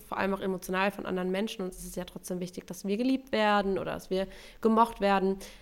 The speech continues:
Aber ich glaube, das kann man auch in einem gesunden Maße sein. Also wenn man, ich für mich gesprochen, war immer so ein, ich war auch so ein Beziehungshopper. Ich war so hier in der Beziehung, dann da in der Beziehung, dann da in der Beziehung,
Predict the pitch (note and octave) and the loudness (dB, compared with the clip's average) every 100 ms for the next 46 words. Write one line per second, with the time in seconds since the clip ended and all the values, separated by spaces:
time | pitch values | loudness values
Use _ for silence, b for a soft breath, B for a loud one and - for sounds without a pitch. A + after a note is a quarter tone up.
0 | - G3+ G3+ G3+ - G#3+ A3 G#3+ G#3+ G#3+ | 4 6 6 4 4 4 4 4 2 0
1 | - - - - - - - G#3+ G#3 - | -8 -20 -20 -20 -16 -12 -4 0 0 0
2 | A3 G#3 G3+ A3 G#3 G3+ F#3 G#3 G3 G3+ | 4 4 4 4 4 4 4 2 4 4
3 | F#3+ G#3 G3+ F3+ F3+ F3+ - F3+ F#3+ G3 | 6 6 4 -4 -2 0 0 0 2 0
4 | B B B - G3 A3 G#3+ B3+ B3 A#3 | B B B 0 4 6 6 2 -2 0
5 | B3 C4+ D4+ - A#3 A3+ A3+ G3+ G3+ G#3 | 0 0 -6 -4 -2 0 2 2 4 4
6 | G3 G3 G3 G3 G3+ G3+ G3+ F#3 F#3 - | 4 4 0 0 0 0 0 -2 -4 -2
7 | A#3 F#3+ E3+ - F3+ - G3 - - A3 | 0 0 0 -6 -10 -6 -6 -4 0 2
8 | G#3+ A3 B B - C#4 C4 A#3+ - B3 | 0 -4 B B 2 4 6 2 2 4
9 | A#3 G3 G#3 A3+ G3+ - A3 G#3 F#3+ G3+ | 4 4 4 4 2 -2 0 2 4 4
10 | A3+ G#3+ G#3 - A3 | 4 4 0 0 0